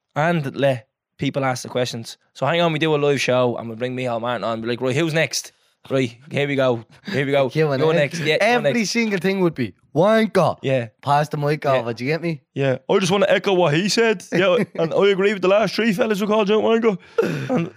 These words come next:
Speaker 1: like, what's the point in that? Like, you know what I mean?
Speaker 2: I'd imagine that had happened because the amount of messages we got going, "I hope you called him a wanker."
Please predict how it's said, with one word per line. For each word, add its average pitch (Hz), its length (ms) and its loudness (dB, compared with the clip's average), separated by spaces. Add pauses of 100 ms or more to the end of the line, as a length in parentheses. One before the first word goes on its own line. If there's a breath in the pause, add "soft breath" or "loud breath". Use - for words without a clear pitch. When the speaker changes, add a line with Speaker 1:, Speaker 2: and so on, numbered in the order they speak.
Speaker 1:
like, 135 160 -4
what's 175 180 -2
the 170 60 0
point 170 260 0
in - 60 -8
that? 127 160 -6
Like, 131 140 -12
you 117 40 -8
know 131 60 -4
what 156 100 -2
I 180 40 0
mean? 175 180 0
Speaker 2:
I'd 156 180 4
imagine 170 400 0
that 156 100 0
had 139 100 -4
happened 135 240 -6
because 131 280 -6
the 131 60 -8
amount 131 200 -2
of 131 80 -8
messages 131 320 -6
we 120 80 -8
got 117 200 -2
going, 113 280 -6 (100)
"I 110 80 -6
hope 131 260 -4
you 131 60 -6
called 123 320 -2
him 110 120 -8
a 104 60 -6
wanker." 120 360 -2